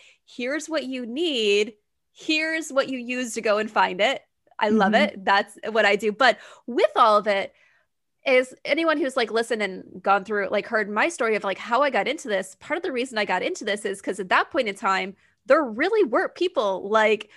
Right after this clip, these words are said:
Speaker 1: myself and the person you worked with helping people through this journey. It was like, "Oh, you're a small business. We'll talk to you when you have fifty plus employees." And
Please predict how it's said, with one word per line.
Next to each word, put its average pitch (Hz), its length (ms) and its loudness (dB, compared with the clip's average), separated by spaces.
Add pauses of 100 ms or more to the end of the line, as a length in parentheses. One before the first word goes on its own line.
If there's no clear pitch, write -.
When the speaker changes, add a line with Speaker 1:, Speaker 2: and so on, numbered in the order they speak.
(120)
Speaker 1:
myself 220 500 4
and 226 80 -2
the 208 60 -4
person 220 380 -2
you 220 120 -6
worked 208 260 -4
with 202 260 -2
helping - 420 -6
people 226 300 -8
through 208 160 -8
this 214 140 -4
journey. 226 420 -2
It 190 40 -2
was 214 140 -6
like, 226 220 0
"Oh, 269 100 4
you're 285 220 0
a 247 60 0
small 262 300 -2
business. 214 360 -6
We'll 208 100 -8
talk 247 300 0
to - 140 -10
you 240 100 -2
when 220 160 0
you 208 80 -4
have 220 180 0
fifty 220 280 -8
plus 214 260 -4
employees." 208 640 0
And 196 180 -2